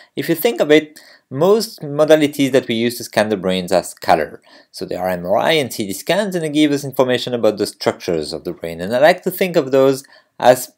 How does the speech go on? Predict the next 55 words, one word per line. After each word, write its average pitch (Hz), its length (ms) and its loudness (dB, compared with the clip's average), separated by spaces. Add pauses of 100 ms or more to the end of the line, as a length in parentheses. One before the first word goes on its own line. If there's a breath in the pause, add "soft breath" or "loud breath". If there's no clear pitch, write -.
(160)
being 123 380 0
the 120 80 0
maps 113 560 0
of 101 400 4
the 101 220 -10
neighborhood 92 560 0 (100)
in 90 100 -8
a 82 60 -8
city. 82 560 -4
So - 160 -12
for - 180 -4
example, 135 360 0
in 120 120 -4
New 117 80 -4
York, 190 360 4
we 131 80 2
would 104 180 -2
see 98 140 -6
Central 85 360 -6
Park 180 400 4
and 107 140 -4
we 101 100 -2
would 90 160 -2
see 87 120 -10
Chelsea, 151 520 0 (240 loud breath)
but 202 100 6
we 220 120 0
would 202 160 0
not 156 200 2 (100)
have 139 240 0
no 147 240 6
idea 123 400 4
how 123 100 8
to 120 140 -4
get 101 180 0
from 104 220 -4
one 98 180 0
place 87 400 -2 (140)
to 92 100 -4
another. 82 460 -6 (260 loud breath)
And 107 100 -14
for 131 120 0
that, 208 240 4
we 220 80 -2
would 196 140 -2
need 165 260 -4
to 160 120 -10
know 135 220 6
about 113 300 8
the 104 100 2
roads 170 380 2
and 131 100 -2
how 120 160 8
they 120 120 6
connect 101 420 0